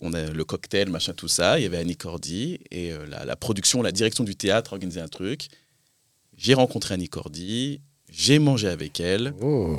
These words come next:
Speaker 2: Mhm.
Speaker 1: La troisième.
Speaker 2: Troisième anecdote.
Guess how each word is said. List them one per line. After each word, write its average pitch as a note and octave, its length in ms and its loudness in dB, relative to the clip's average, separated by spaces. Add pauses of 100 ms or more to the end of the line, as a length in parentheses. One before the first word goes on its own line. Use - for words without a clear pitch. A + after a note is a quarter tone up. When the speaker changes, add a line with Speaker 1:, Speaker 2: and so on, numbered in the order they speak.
(300)
Speaker 2:
Mhm. G2+ 300 -2 (140)
Speaker 1:
La - 60 -20
troisième. E2+ 580 -10
Speaker 2:
Troisième E3 600 2
anecdote. G3 920 6